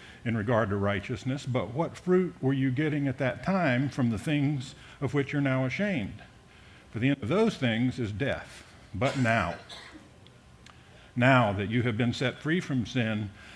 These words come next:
and have become slaves of God, the fruit you get leads to sanctification and to its end, eternal life. For the wages of sin is death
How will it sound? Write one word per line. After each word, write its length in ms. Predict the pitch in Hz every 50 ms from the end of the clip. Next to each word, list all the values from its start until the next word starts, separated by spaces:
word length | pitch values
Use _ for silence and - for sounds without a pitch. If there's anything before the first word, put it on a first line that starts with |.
| - -
and 100 | - 101
have 120 | 120 117
become 340 | 113 117 104 - 139 120 110
slaves 440 | 98 - 135 127 127 127 123 98 90
of 140 | 110 92 95
God, 600 | 123 151 180 170 147 104 98 98 95 113 120 127 - - - - - - - - -
the 80 | 120
fruit 340 | - - 170 175 196 190 175
you 100 | 165 143
get 320 | 123 110 123 123 139 -
leads 340 | 131 117 120 127 123 117 - -
to 120 | - 123
sanctification 1160 | - - 135 131 127 - - 139 120 135 127 - 156 151 151 139 - - 117 110 113 147 139 123 - - - - -
and 180 | - 104 120 -
to 200 | - 135 113 -
its 260 | 170 190 185 - - -
end, 380 | 107 107 92 95 110 139 143 - - - - - - - - -
eternal 400 | 127 107 - 120 110 107 110 107
life. 480 | 107 101 90 78 - - - - - - - - - - - - - - - - - - - -
For 80 | 113
the 80 | 95 98
wages 400 | 92 110 135 156 147 160 143 147
of 100 | 165 -
sin 160 | - 165 165
is 140 | 170 170 139
death 420 | 123 117 104 98 104 98 - -